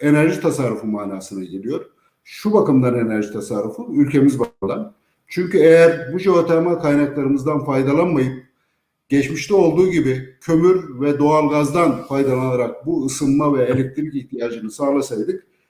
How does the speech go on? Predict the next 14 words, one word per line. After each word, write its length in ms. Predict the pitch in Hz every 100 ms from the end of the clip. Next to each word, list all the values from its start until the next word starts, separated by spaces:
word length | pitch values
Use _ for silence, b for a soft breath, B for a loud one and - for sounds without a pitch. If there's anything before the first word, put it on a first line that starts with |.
| _
ülkemiz 760 | 175 156 131 127 - - - -
geçtiğimiz 540 | 147 143 156 139 110
yıl 120 | 170 165
altı 300 | 127 135 170
milyar 340 | 143 117 104
dolarlık 480 | 104 135 117 - -
daha 460 | 151 131 147 - - _ _
doğalgazı 680 | 135 147 135 110 107 165 170 -
fazla 300 | 117 117 120
ithal 320 | 104 101 82
edecekti. 380 | 80 - 73 _ _ _ _ _ _ _ b b b -
Hedefimiz 840 | 156 196 196 214 226 - - - _ _ _ _
bu 180 | 131 190
payı 540 | 196 165 147 190 -